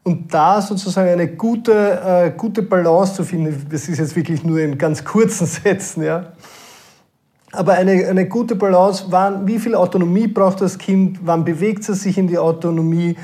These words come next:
wann erkundet es die Welt und wann braucht es Führung und wann braucht es Grenzen, klare Grenzen, die wir vorgeben. Und diese, äh, Balance zu finden und auch eines der Themen ist sicher natürlich diese emotionale Begleitung.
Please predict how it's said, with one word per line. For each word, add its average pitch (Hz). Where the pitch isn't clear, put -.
wann 175
erkundet 190
es 185
die 180
Welt 165
und 156
wann 156
braucht 156
es 143
Führung 196
und 147
wann 151
braucht 147
es 143
Grenzen, 185
klare 160
Grenzen, 156
die 143
wir 180
vorgeben. 160
Und 165
diese, 180
äh, 156
Balance 180
zu 190
finden 190
und 185
auch 156
eines 170
der 175
Themen 175
ist 170
sicher 185
natürlich 180
diese 165
emotionale 175
Begleitung. 151